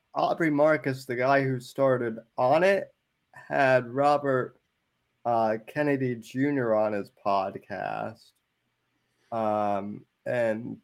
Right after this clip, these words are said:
that kind of went viral. But other than that, like, that was the only, um, you know, thing. And I know that you're, you know, that you had kind of have connections to, to the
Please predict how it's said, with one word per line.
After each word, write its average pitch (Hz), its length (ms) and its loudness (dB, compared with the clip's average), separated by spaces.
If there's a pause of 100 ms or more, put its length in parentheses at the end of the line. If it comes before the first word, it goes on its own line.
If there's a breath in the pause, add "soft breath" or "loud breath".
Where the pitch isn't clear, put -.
(100)
that 123 240 2
kind 131 320 -2
of 113 60 -4
went 107 280 -6
viral. 107 480 0
But - 140 -2
other 127 300 2
than 110 260 -4
that, 127 520 -2 (600)
like, 113 440 -2
that 127 240 0
was 123 340 -2
the 123 240 -10
only, 120 720 -6 (880)
um, 98 720 0 (1900)
you 135 140 -2
know, 110 220 4
thing. 110 480 2
And 98 240 -4 (880)
I 127 120 8
know 147 280 10
that 135 220 4
you're, 139 720 4 (220)
you 131 100 2
know, 127 200 4
that 120 120 -6
you 123 200 -2
had 123 160 -4
kind 123 280 2
of 113 60 -4
have 113 180 -4
connections 123 680 -2
to, - 140 -20
to - 320 -20
the 101 280 0